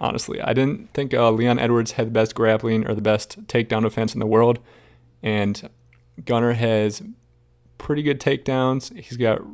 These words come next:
really good grappling, and he has a crazy good top game and really good submissions. So, uh, I thought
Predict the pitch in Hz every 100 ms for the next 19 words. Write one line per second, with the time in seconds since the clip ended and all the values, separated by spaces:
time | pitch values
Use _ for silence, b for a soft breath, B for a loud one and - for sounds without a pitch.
0 | - - 135 127 120 113 117 117 117 117
1 | 117 117 _ b b b b b b _
2 | _ _ _ _ - 117 110 110 123 117
3 | 117 120 131 123 123 113 - - - -
4 | 156 156 143 135 131 123 123 120 - 120
5 | 117 - 110 104 110 117 113 110 - 107
6 | 107 - - - 190 - - 107 107 107
7 | 60 202 220 - _ _ _ _ _ _
8 | b b b b _ - 135 135 -